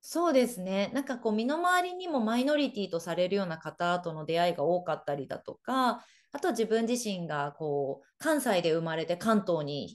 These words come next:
引っ越して、小学校は東京だったんですけど、関西弁でいじめられたりとか、両親が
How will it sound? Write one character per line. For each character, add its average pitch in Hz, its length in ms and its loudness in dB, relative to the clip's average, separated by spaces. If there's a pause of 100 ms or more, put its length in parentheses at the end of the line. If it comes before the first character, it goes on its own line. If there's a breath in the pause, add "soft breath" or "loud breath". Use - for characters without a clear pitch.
(100)
引 175 100 -14
っ - 60 -20
越 180 100 0
し - 40 -10
て、 156 80 -4
小 180 180 0
学 180 200 0
校 135 80 4
は - 240 2 (100)
東 170 160 -2
京 160 100 4
だ 160 100 4
っ 160 40 -12
た 147 80 -2
ん 131 60 -4
で 135 80 -4
す - 60 -16
け - 100 -8
ど、 277 340 6 (200 loud breath)
関 233 200 2
西 220 200 4
弁 196 120 2
で 180 80 0
い 165 100 0
じ 170 120 -4
め 165 140 -2
ら 160 120 0
れ 165 80 2
た 165 160 -2
り 147 140 -4
と 156 100 -8
か、 302 460 0 (120)
両 254 160 8
親 170 280 -4
が 147 260 -6